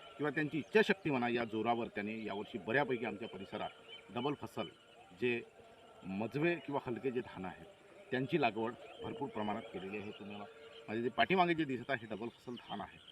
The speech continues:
आता प्रॉब्लेम एकच आहे की आता मार्च महिना जेमतेम तर सुरू आहे. या मार्च महिन्यापासूनच जे उन्हाळाचा जो आपण म्हणतो उन्हाळा,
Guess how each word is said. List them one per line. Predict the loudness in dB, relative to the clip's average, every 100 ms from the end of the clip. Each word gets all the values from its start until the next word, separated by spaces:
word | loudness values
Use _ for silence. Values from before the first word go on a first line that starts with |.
| -20 -20 -20 -8 0
आता | 2
प्रॉब्लेम | 6 8 8 8
एकच | 6 6 6
आहे | 6 4
की | 0 -2 0
आता | 0
मार्च | 4 6 4 4
महिना | 0 2
जेमतेम | 2 2 0 -2
तर |
सुरू | -4 -4 -2
आहे. | -2 -4 -4
या | 0
मार्च | 0 0 0
महिन्यापासूनच | 0 -2 -4 -6 -4 -4 -6 -18 -18 -16 -14 4
जे | 6 8
उन्हाळाचा | 8 10 12 10 8 2
जो | 2
आपण | 2 2
म्हणतो | 0 0 0
उन्हाळा, | 2 4 4